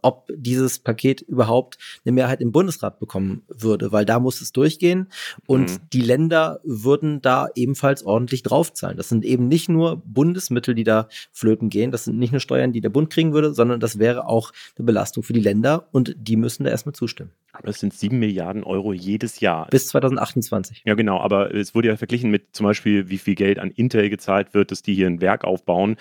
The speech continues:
Speaker 2: was dann ja mal diese zehn Milliarden sind, was schon krass als Vergleich ist, aber das sind natürlich zehn Milliarden One-Time-Ding, so,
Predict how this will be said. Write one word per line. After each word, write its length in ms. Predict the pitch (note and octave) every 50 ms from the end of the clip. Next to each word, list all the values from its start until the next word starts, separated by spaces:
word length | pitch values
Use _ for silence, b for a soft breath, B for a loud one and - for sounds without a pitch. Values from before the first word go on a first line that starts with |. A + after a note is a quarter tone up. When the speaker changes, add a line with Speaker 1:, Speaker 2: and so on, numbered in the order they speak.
| B B B
Speaker 2:
was 120 | - F#2 -
dann 80 | F#2+
ja 80 | F#2 F2+
mal 80 | F2+
diese 200 | E2+ E2+ D#2+ E2
zehn 300 | - - - G#2+ A2 A#2
Milliarden 460 | A#2+ A2 G#2 G2 F#2 F#2 G2 G2+ F#2+ E2+
sind, 240 | F2+ G2 G#2+ A2
was 140 | - F#2 -
schon 160 | - F#2 F2+ - _ _ _
krass 280 | - - - G2+ A2+ -
als 140 | G#2 F#2 -
Vergleich 420 | - F2 - F#2 F2 F#2 G#2 -
ist, 140 | B2+ A2+ B B B B B
aber 100 | - F#2
das 140 | E2+ G2 G2
sind 100 | A2 A2
natürlich 260 | F#2+ - - G2 -
zehn 160 | - A2+ G#2
Milliarden 420 | G2+ G2 F#2+ F#2 F2+ F#2+ G2 F#2+ - _ _ _ _ _ _ _ _ _ _ _ _ _
One-Time-Ding, 1120 | - G#2 G#2 G2 G2 - - G2+ F#2+ F2+ F2 E2 - _ _ _ - G#2 E2+ D#2+ D#2 D#2
so, 280 | D#2 E2+ E2 E2 F2+